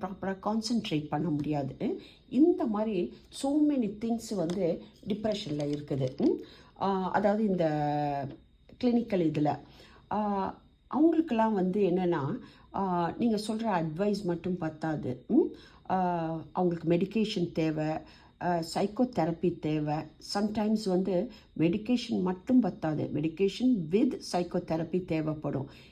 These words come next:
இப்படி இவ்வளவு தேவைகள் ஒரு இதுக்கு, ஒரு டிப்ரெஷன் நான் சொன்னதுக்கே இவ்வளவு இருக்கு. நான் பல டிப்ரெஷன்ஸ் இருக்கு. ம்? உங்களுக்கு அவங்களுக்கு என்ன மாதிரி ஏதுன்னு தெரியாது. So, நீங்க பெட்டரா அதை அவாய்ட் பண்றது நல்லது.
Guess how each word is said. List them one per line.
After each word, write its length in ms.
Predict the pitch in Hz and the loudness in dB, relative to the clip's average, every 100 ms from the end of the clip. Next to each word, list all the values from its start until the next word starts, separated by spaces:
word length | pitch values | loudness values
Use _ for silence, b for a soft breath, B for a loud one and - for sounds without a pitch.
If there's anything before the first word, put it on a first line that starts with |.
| B | B
இப்படி 500 | 240 254 - - 427 | 0 0 -2 -2 2
இவ்வளவு 640 | 247 - - 349 415 339 | 2 0 -2 2 2 2
தேவைகள் 500 | - 233 233 214 214 | 2 2 2 0 0
ஒரு 260 | 180 170 170 | 0 2 4
இதுக்கு, 420 | 175 180 - - | 4 2 0 -2
ஒரு 340 | 240 349 427 320 | 2 4 4 4
டிப்ரெஷன் 420 | 247 - - 208 | 12 12 12 6
நான் 220 | 165 143 | 0 2
சொன்னதுக்கே 380 | 170 175 165 - | 2 2 2 0
இவ்வளவு 360 | 185 151 165 151 | -2 0 0 -2
இருக்கு. 120 | 170 | -2
நான் 200 | 165 180 - | -2 -4 -6
பல 280 | 180 247 | -4 0
டிப்ரெஷன்ஸ் 640 | 254 214 208 202 180 160 151 | 0 0 -2 -2 -2 -2 -2
இருக்கு. 320 | 143 143 131 | -6 -6 -4
ம்? 220 | 180 311 - B B B - | 0 -2 -2 B B B 0
உங்களுக்கு 360 | 262 302 254 | 4 4 4
அவங்களுக்கு 340 | 214 190 180 - | 4 4 2 4
என்ன 300 | 202 247 233 | 4 6 6
மாதிரி 520 | 208 190 196 175 196 | 4 2 4 4 4
ஏதுன்னு 320 | 208 214 208 | 4 0 0
தெரியாது. 580 | - 170 175 160 - - B B | 0 2 2 2 -2 -6 B B
So, 400 | - 233 202 180 B B B | -4 -2 -2 -4 B B B
நீங்க 240 | 185 185 | 0 0
பெட்டரா 380 | 165 160 185 185 | 0 0 -2 -2
அதை 300 | 233 214 170 | -2 0 0
அவாய்ட் 360 | 160 160 185 185 | 0 2 2 0
பண்றது 580 | - 160 156 151 160 143 143 - | -2 -2 -2 -2 -2 -4 -6 -8
நல்லது. 560 | - 165 175 160 143 135 | 0 4 4 2 -2 -6